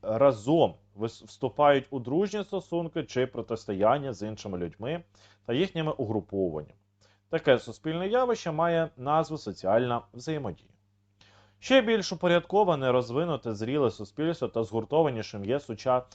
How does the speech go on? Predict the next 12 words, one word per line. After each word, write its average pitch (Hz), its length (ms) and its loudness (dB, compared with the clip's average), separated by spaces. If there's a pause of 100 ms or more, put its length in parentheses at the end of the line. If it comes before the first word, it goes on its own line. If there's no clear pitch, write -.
(140)
учасники 120 600 0
соціальної 110 640 2
взаємодії. 113 520 -8 (600)
У 143 100 -2
незрілому 190 560 4
громадянському 156 600 -4
суспільстві, 208 540 -6
наприклад, 117 600 2
у 104 100 -6
деяких 117 420 0
пострадянських 101 760 -4
країнах, 127 480 -6